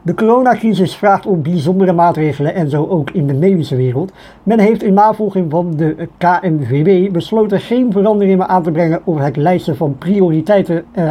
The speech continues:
en ranglijsten. Eh, de grote verliezer is daarbij covid negentien. Die zouden namelijk omhoog schieten op het prioriteitenlijstje waar een vaccin voor moet gevonden worden.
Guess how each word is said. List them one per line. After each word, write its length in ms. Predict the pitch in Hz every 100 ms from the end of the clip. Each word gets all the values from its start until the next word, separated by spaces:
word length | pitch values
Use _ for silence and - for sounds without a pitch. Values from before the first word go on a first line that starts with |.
| 160
en 160 | - 147
ranglijsten. 600 | 160 185 185 185 185 196 - - -
Eh, 260 | - 196 185
de 100 | 208
grote 420 | 226 240 233 208
verliezer 520 | 202 185 208 254 226
is 140 | 226 185
daarbij 480 | 190 180 185 175 - -
covid 440 | - 247 196 185 -
negentien. 760 | 165 139 190 254 269 254 262 - - -
Die 120 | 175
zouden 280 | 190 202 196
namelijk 320 | 196 190 185 -
omhoog 520 | 196 165 160 240 -
schieten 560 | - - - 226 226 170
op 140 | 160 190
het 160 | 165
prioriteitenlijstje 1080 | 156 180 196 175 160 208 202 185 151 151 151
waar 260 | 143 165 156
een 120 | 139
vaccin 360 | 151 156 233 220
voor 240 | 190 160 151 -
moet 240 | 151 156 -
gevonden 400 | 165 139 156 147
worden. 280 | 139 147